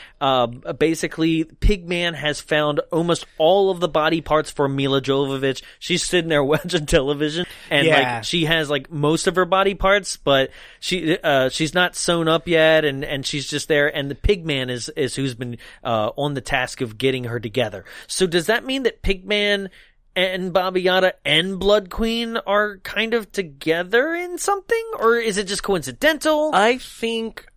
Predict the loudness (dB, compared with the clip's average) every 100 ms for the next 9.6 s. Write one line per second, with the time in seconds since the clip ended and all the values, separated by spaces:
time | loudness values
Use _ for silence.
0 | -20 -14 0 2 4 2 2 2 2 -2
1 | -2 -6 _ _ -6 -2 -2 -2 -4 -6
2 | -12 _ -20 -20 -12 -8 -6 -2 0 2
3 | 2 -2 -4 -8 -6 -4 -4 -6 -10 _
4 | _ -20 -20 _ _ -8 -6 -4 0 0
5 | -2 0 2 4 2 -2 -8 -8 0 0
6 | 0 0 2 2 2 -2 -4 -4 -4 -2
7 | -2 0 -2 -4 -8 -8 -8 -8 -6 -4
8 | 0 0 0 _ _ _ _ _ _ _
9 | _ _ _ 0 0